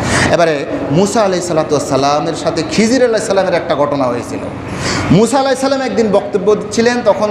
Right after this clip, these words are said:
তিনি বললেন যে, "ভাইরা, সবচাইতে জ্ঞানী হচ্ছি আমি, সবচাইতে জ্ঞানী হচ্ছি আমি।"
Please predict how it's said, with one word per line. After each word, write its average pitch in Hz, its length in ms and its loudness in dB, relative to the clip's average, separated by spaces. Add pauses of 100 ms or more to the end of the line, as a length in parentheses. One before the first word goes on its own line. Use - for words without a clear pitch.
তিনি 190 160 0
বললেন 226 480 0
যে, 226 200 6
"ভাইরা, 226 500 0 (840)
সবচাইতে 190 720 2 (240)
জ্ঞানী 170 300 0
হচ্ছি 170 280 -2
আমি, 135 260 0 (480)
সবচাইতে 190 440 2
জ্ঞানী 160 320 0
হচ্ছি 220 320 -2 (400)
আমি।" 294 280 0